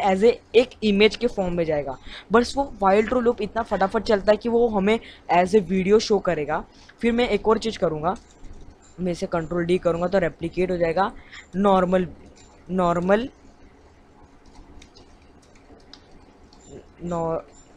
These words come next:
normal video। बस फिर हमें यहाँ पे, मैं यहाँ पे ये ना करते हुए सिर्फ frame दूंगा तो ये हमको एक, ए, normal video दे देगा। फिर बाद में if C V two dot weight की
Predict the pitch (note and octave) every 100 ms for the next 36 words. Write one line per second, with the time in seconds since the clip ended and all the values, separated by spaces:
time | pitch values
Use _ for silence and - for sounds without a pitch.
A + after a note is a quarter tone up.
0 | - F3 E3 D#3 D#3+ A3 - - - -
1 | F3 D3+ B2 - - - - _ E3 E3+
2 | D3 - - _ _ _ - G3 F#3+ G3
3 | F#3 F3+ G#3 - G3 G#3 G#3 G3 G#3 G3+
4 | G3 F#3+ G3 G3 F#3+ G3 G#3+ - B3 B3
5 | - G3 G3 G3 F3+ E3+ F#3 - - _
6 | E3+ F3+ E3+ F#3 F#3+ F#3+ E3+ E3 - F3+
7 | F3 E3+ F#3+ F3+ F3 D#3+ C#3+ C#3 E3+ A3+
8 | - - - - F3 E3 E3 D#3+ E3 E3
9 | E3+ E3+ E3+ - _ - - G3 A3 G#3
10 | G#3 - - - - - - G3 F#3+ G#3
11 | G#3 G#3+ F#3 E3 D#3 F3 - - - -
12 | - _ _ - - D#3+ D#3 G3 G3 G3+
13 | - F3 F#3+